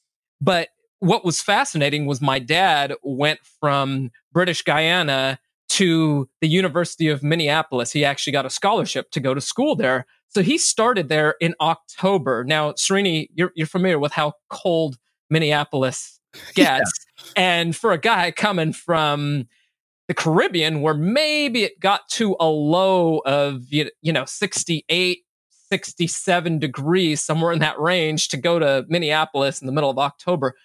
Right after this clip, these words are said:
Speaker 1: that, that was quite a journey. Uh, so they went to, he, he went to school there. My mom and him were married in the, in the West Indies down in British Guyana before they left. And, uh, what ended up happening is I was born, I think, two years into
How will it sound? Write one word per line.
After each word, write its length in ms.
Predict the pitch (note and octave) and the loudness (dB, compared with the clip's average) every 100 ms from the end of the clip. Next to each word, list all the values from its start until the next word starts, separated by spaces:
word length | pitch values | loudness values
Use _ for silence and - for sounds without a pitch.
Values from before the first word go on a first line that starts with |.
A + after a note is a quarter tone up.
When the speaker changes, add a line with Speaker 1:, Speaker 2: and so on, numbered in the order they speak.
| _ - | _ -4
Speaker 1:
that, 200 | F#3 - | -4 0
that 120 | G3+ | -2
was 80 | D#3+ | -2
quite 240 | - E3+ | -2 -2
a 40 | |
journey. 440 | C#3 C3+ C#3+ B2+ G#2 - _ _ | 0 0 0 -2 -6 -14 _ _
Uh, 200 | - F#2 D2 | -6 -4 -2
so 520 | - G#3+ F#3 F3 D#3+ _ _ _ _ _ _ F3+ C#3+ | 0 2 4 2 -2 _ _ _ _ _ _ -8 -2
they 160 | F3+ F3+ | 0 2
went 240 | G3 G3+ | 0 -2
to, 160 | G#3 - | -6 -6
he, 260 | D3+ D3+ F#3+ | -4 -2 0
he 140 | F3+ | 0
went 180 | G#3+ G3+ | 2 0
to 60 | - | -2
school 280 | - F#3+ F#3+ | 0 0 2
there. 280 | F#3 F3+ | 2 2
My 120 | E3+ C#3+ | 0 0
mom 280 | E3 F3 | 2 2
and 100 | D#3 | 0
him 160 | E3+ D#3+ | -2 -2
were 80 | C#3 | 0
married 380 | C#3+ D#3+ D3+ C#3 | 0 2 2 0
in 160 | C3+ | -2
the, 200 | C3 B2 - | -2 -2 -2
in 100 | C#3 | -2
the 80 | |
West 300 | B2+ D3 - | 0 -2 -2
Indies 280 | D3+ C#3+ C3 | -4 -2 -2
down 200 | D3 C#3 | -2 -2
in 60 | C3 | -2
British 260 | D3 C#3 | -2 -4
Guyana 320 | - C3+ C#3 C3 | -2 -2 0 -2
before 560 | B2+ - D3 C3+ B2 - _ - | -4 -2 0 2 0 -8 _ -2
they 100 | B2+ | 0
left. 400 | C#3+ D3 C#3+ - | 2 0 -4 -6
And, 400 | B2 B2+ B2+ - _ _ _ _ | -2 -2 -4 -12 _ _ _ _
uh, 80 | - - | -8 -2
what 200 | E3+ F#3+ | 2 2
ended 220 | F#3 D#3+ | 0 -2
up 120 | C#3+ | -4
happening 440 | - A3 A#3+ C#3 | -2 -2 -2 -4
is 80 | C3 | 0
I 100 | C3+ | 0
was 160 | D#3 D3+ | 0 -4
born, 420 | - D#3+ E3 E3 | -2 0 2 0
I 100 | B2+ | -2
think, 180 | C3 D#3+ | -4 -6
two 220 | - A#3+ | -4 0
years 420 | G#3 F#3 F#3 D3 | 2 2 2 0
into 480 | C#3+ C3+ - C3 B2 | -2 -4 -2 0 0